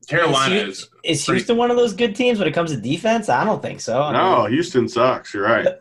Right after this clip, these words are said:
Speaker 2: the, the one thing
Speaker 1: Yeah.
Speaker 2: I'll say is I, I saw Warren Sharp, uh, tweet this out, and it was before the Raiders game. Like,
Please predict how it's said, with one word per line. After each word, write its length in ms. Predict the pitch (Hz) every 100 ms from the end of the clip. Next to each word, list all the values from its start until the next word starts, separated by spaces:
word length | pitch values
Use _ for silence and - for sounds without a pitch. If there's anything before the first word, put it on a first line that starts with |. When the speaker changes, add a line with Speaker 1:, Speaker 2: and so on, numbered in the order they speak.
| _ -
Speaker 2:
the, 80 | 285
the 80 | 208
one 140 | 214
thing 80 | 262
Speaker 1:
Yeah. 120 | 294
Speaker 2:
I'll 60 | 233
say 300 | - 220 208
is 120 | 165
I, 220 | 156 151
I 40 | 147
saw 240 | 143 247
Warren 300 | 175 165 147
Sharp, 400 | 139 139 139 143
uh, 180 | 156 156
tweet 300 | 151 180 170
this 180 | 175 170
out, 240 | 180 175
and 80 | 135
it 80 | 127
was 120 | 123
before 300 | 127 - 160
the 120 | 151
Raiders 400 | 127 139 143 135
game. 240 | 113 123 120
Like, 240 | 120 117